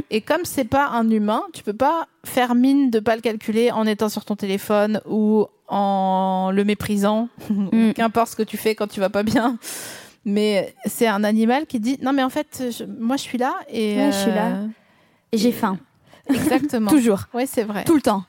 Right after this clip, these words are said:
Speaker 2: <laughs>
Speaker 1: Et si possible, si je pouvais avoir un petit câlin, bon, euh, voilà.
Speaker 2: Ouais,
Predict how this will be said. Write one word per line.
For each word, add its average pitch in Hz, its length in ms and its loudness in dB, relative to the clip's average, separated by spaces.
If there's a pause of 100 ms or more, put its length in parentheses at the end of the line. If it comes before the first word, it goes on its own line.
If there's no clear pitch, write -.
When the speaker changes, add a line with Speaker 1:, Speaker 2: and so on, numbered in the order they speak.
Speaker 2:
<laughs> 262 260 -4
Speaker 1:
Et 254 260 0
si 349 240 -6
possible, 370 500 0 (160)
si - 200 -12
je - 60 -12
pouvais 370 240 0 (100)
avoir 403 140 4
un 381 40 0
petit 330 180 -8
câlin, 277 360 0 (360)
bon, 240 300 0 (180)
euh, 214 720 2 (340)
voilà. 220 280 0 (500)
Speaker 2:
Ouais, 185 180 -2